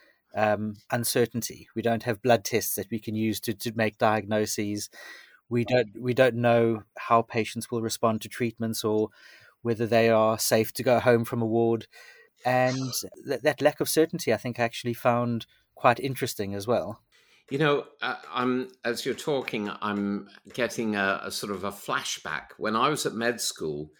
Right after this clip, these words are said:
Speaker 2: there are a few books that I, I read that were recommended by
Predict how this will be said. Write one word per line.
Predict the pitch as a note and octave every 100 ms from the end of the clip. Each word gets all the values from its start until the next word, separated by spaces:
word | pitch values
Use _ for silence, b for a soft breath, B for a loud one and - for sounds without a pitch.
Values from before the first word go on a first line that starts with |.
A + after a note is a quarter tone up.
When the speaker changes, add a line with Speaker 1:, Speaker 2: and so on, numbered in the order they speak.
| b b b b -
Speaker 2:
there | G#2+
are | A2
a |
few | G#2 - D#3+ F#3+
books | - D3 - -
that | - G#2+
I, | G#2 G#2 - -
I | G2
read | G#2 G2 A2+ G#2+ F2+ D#2 -
that | E2
were | F#2+
recommended | F#2 G#2+ - G2+ G2+ G2 G2
by | G2 F2+ F2+